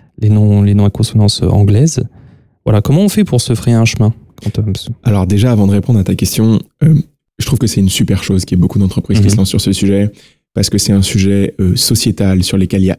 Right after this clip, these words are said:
Speaker 2: énormément de choses à faire, sur lesquels il y a des convictions à porter. Et, et pour moi, en fait, euh, n'importe quelle idée,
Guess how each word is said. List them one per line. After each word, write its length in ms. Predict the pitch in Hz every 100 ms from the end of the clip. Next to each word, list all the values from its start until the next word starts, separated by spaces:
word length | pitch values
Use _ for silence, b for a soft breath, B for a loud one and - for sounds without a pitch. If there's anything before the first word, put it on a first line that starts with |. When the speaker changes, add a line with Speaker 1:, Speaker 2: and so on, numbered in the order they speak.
| _
Speaker 2:
énormément 560 | 117 104 101 98 95 95
de 60 | 92
choses 160 | 101
à 60 | 92
faire, 320 | - 98 95 B B B _
sur 160 | - 104
lesquels 280 | 98 107
il 20 | 98
y 40 |
a 40 |
des 100 | 90
convictions 560 | 92 - 107 98 - 104
à 60 | 92
porter. 440 | 101 - 98 101 B B B B _
Et, 320 | 110 95 98 - _ _
et 80 | 110
pour 160 | 117
moi, 160 | 104 117
en 100 | 101
fait, 280 | - 107 104
euh, 140 | 98 87 b b _
n'importe 440 | 107 117 113 107
quelle 160 | - 101
idée, 380 | 98 107 113